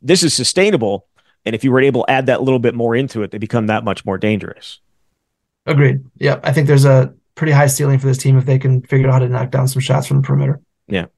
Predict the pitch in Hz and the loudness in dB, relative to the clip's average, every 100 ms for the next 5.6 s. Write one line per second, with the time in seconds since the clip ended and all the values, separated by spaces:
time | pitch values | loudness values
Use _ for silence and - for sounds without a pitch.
0 | _ - - 135 - - - - 160 - | _ -6 -2 -2 -4 -20 -4 0 0 2
1 | 147 175 202 196 175 - 180 175 170 151 | 0 2 2 2 0 -2 0 0 0 0
2 | 165 175 131 - 120 135 117 131 151 - | 2 2 0 -2 -6 -8 -4 0 0 0
3 | 156 151 143 - 139 135 143 143 123 123 | 0 0 0 0 -2 -2 -4 -4 -4 -4
4 | 127 131 123 123 117 - 120 113 117 - | -2 -2 -2 -2 -4 -4 -4 -2 -6 -8
5 | 110 113 113 110 107 95 | -4 -2 -2 -2 -4 -4